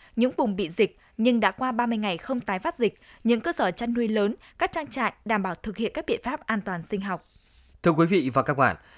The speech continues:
Speaker 2: đào tạo nghề nông nghiệp cho lao động nông thôn theo chương trình mục tiêu quốc gia xây dựng nông thôn mới đã được Chi cục Phát triển Nông thôn triển khai trong những năm vừa qua. Đến nay, ngoài đối tượng học nghề ở vùng nông thôn, thì chương trình đào tạo ngày càng được mở rộng cho đồng bào dân tộc miền núi,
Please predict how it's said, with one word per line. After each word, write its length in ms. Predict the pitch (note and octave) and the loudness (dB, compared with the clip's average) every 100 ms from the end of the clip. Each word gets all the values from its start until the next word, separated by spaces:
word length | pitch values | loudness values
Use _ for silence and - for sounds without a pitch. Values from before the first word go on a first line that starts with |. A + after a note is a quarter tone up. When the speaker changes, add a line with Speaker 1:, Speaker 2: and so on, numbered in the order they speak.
| - | -2
Speaker 2:
đào 140 | D3+ D3 | 2 4
tạo 160 | D3 | 4
nghề 180 | C#3+ C#3 | 4 2
nông 200 | E3+ F3 | 2 2
nghiệp 160 | D3 - | 2 0
cho 120 | E3 | -2
lao 120 | D3+ | -2
động 200 | C3+ G2 | -2 0
nông 160 | C3 B2+ | -2 0
thôn 260 | C#3+ B2+ | 0 0
theo 140 | A#2 B2+ | 0 -6
chương 160 | - | -6
trình 180 | A#2+ G2 | -6 -4
mục 140 | E2+ G2+ | -4 -4
tiêu 140 | A#2 | -2
quốc 120 | D3 E3 | -2 -2
gia 280 | B2+ A2+ | 0 -2
xây 200 | G#2 D3 | -2 -2
dựng 200 | B2+ G#2+ | 0 -2
nông 80 | A2 | -4
thôn 220 | - A2+ | -4 -4
mới 240 | G#2+ G#2 B2 - - - | -2 -2 -4 -10 -20 -6
đã 100 | C3 | -2
được 100 | F3 D3 | 0 0
Chi 120 | E3+ | -2
cục 180 | D3+ A#2+ | -4 -2
Phát 140 | G#3+ | -4
triển 280 | - C3 F#2 | -2 -4 -2
Nông 120 | C3 | -4
thôn 280 | A#2+ C3+ A#2 | 0 2 2
triển 200 | - G2 | -2 -6
khai 260 | G#2+ A#2+ G#2+ | -2 -2 -2
trong 160 | B2+ A2+ | -4 -6
những 100 | A#2+ | -4
năm 140 | A2+ | -6
vừa 80 | G2+ F2+ | -6 -2
qua. 220 | A2+ G#2 - _ _ - - - - | 0 0 -4 _ _ -20 -20 -8 0
Đến 140 | D3 | 2
nay, 100 | E3+ | 2
ngoài 240 | D3+ C3 A2+ | 2 2 2
đối 140 | B2 | 0
tượng 140 | E3 B2 | 0 0
học 180 | B2+ B2 | -2 0
nghề 260 | A#2+ G#2+ | 0 0
ở 120 | - A2 | -2 -4
vùng 200 | A#2 A2 | -2 -2
nông 120 | B2 | 0
thôn, 240 | C#3 B2+ A2 - - - | 2 2 0 -10 -20 -6
thì 100 | E3 | -2
chương 120 | F#3+ | -2
trình 200 | E3 C3+ | 0 0
đào 120 | C3 | 0
tạo 220 | A#2+ C3 G#2+ | 0 0 0
ngày 180 | B2+ | -2
càng 280 | A#2+ C3+ A#2 | -2 -2 -4
được 100 | A2 | -2
mở 140 | A2+ F#2+ | -4 0
rộng 280 | C3 G2+ - | 0 -2 -2
cho 100 | C#3+ | -2
đồng 180 | A#2 | 0
bào 180 | G#2 G2+ | 0 0
dân 140 | A#2 C3 | -2 -6
tộc 200 | G#2 G#2+ | -4 -4
miền 140 | F#2 | -2
núi, 260 | G#2+ A2 | 0 -2